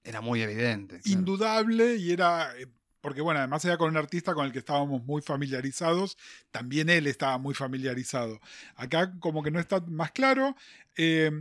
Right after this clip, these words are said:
Speaker 2: y después, bueno, todo el número, ya sea por cosas que están dichas o que están dibujadas, tiene una cosa de foreshadowing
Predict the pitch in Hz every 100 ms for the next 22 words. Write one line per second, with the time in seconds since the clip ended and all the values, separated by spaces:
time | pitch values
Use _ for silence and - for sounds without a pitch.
0 | 175 - 214 247 311 285 226 170 247 269
1 | 254 247 262 247 240 247 254 - 190 196
2 | 208 208 147 175 175 175 - 139 151 147
3 | 175 254 - 226 220 - 143 123 113 165
4 | 180 185 214 247 - 180 202 220 - 165
5 | 175 165 165 170 170 - 139 117 175 170
6 | 175 170 175 170